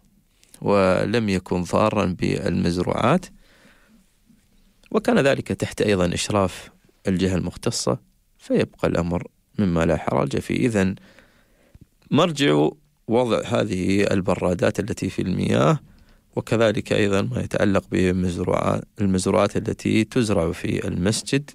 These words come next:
ويكون نفعها نفعا عاما لا خاصا، فإن الأصل في ذلك الرجوع إلى الجهة المختصة وأخذ الإذن والشروط المتعلقة بذلك، والله أعلم.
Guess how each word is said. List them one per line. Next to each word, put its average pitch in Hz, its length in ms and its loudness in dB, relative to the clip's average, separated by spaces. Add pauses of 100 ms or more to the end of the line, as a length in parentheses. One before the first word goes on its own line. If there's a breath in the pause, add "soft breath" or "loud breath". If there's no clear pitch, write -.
(200)
ويكون 92 480 0
نفعها 87 420 -2
نفعا 87 440 -2 (120)
عاما 104 340 0
لا 92 260 0
خاصا، 165 520 0 (800 loud breath)
فإن 117 320 2
الأصل 95 380 0
في - 140 -2
ذلك 90 420 0
الرجوع 87 440 0
إلى 87 200 0
الجهة 90 480 0
المختصة 90 800 -2 (480 soft breath)
وأخذ 95 520 -2 (220)
الإذن 107 720 0 (400)
والشروط 98 460 -2
المتعلقة 87 720 0
بذلك، 95 1000 -4
والله 98 480 -2
أعلم. - 300 -10